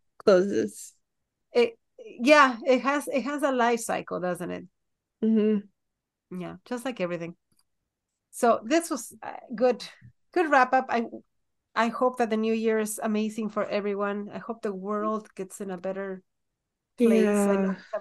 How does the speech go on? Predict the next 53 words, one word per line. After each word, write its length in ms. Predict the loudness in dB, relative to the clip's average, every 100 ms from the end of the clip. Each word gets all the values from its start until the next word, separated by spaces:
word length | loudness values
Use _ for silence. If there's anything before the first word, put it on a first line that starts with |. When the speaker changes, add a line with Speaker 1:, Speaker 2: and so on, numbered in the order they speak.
| -6
Speaker 2:
messy, 440 | -4 -4 -6 -8 -6
messy, 300 | -8 -6 -8
but 200 | -4 -2
I 80 | 0
don't 120 | 0
want, 220 | -2 -6 -6
you 120 | -4
know, 80 | -4
like, 160 | -6 -8
we're 100 | -8
not 120 | -6
gonna 160 | -6 -6
Speaker 1:
Yeah. 260 | -4 -4 -2
Speaker 2:
discuss 380 | -2 -2 -2 6
Speaker 1:
No, 160 | 8
Speaker 2:
anything. 280 | 8 8 8
Speaker 1:
we 120 | 8
don't 240 | 8 8 6
talk 200 | 4 6
about 240 | 4 4
politics 500 | 0 2 2 -2 -6 4
Speaker 2:
We 80 | 6
Speaker 1:
here, 140 | 6
but, 240 | 4 4 4
Speaker 2:
don't. 220 | -4 -14 -18 6
Speaker 1:
but 180 | 8 10
there's, 180 | 10 10
Speaker 2:
Yeah. 220 | 4 -4 0 4
Speaker 1:
the 60 | 6
Speaker 2:
But 40 |
Speaker 1:
world 260 | 8 10 10
is 160 | 10
a 20 | 8
Speaker 2:
there's 160 | 0 -2
Speaker 1:
scary 340 | 6 8 8
place 420 | 6 2 2 -2
right 180 | -6 -6
now, 280 | -2 -2 0
and 240 | 0 -2 -4 _ _
we 120 | -6 -2
hope 140 | -2
Speaker 2:
Yeah. 120 | 0
Speaker 1:
it 180 | -2 -4 _ _ -20 _ _ _ _ _ _ _ _ 0
Speaker 2:
It, 140 | 0
Speaker 1:
hope 80 | 4
Speaker 2:
it's 180 | 2 6
an 220 | 4 6
ugly 280 | 2 2 -4
place 320 | -2 -2 -2
right 180 | -4 -6
now. 200 | -8 -4
We 180 | -4 -4
should 220 | -6